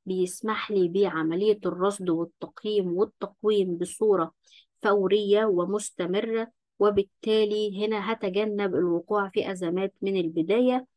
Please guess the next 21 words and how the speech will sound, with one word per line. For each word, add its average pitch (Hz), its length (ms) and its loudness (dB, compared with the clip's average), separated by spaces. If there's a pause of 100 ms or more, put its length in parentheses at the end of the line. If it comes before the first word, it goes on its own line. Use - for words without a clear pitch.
(480)
آه، 196 280 -2
رابع 220 300 -2
حاجة 214 600 -6
هي 220 240 2
تدريب 185 640 -2
الموظفين 175 880 -2
على 180 440 2
إدارة 185 380 2
الأزمة 185 600 -2 (340)
في 180 120 -4
حال 196 360 -2
حدوثها، 208 680 0 (240)
وإني 208 480 2
أبع-، 208 440 2
أبدًا 190 440 0 (280)
ما 208 60 -2
استبعدش 190 720 -4 (100)
فكرة 190 420 -2
إن 175 180 0
المؤسسة 180 840 -4 (160)
تقع 196 520 0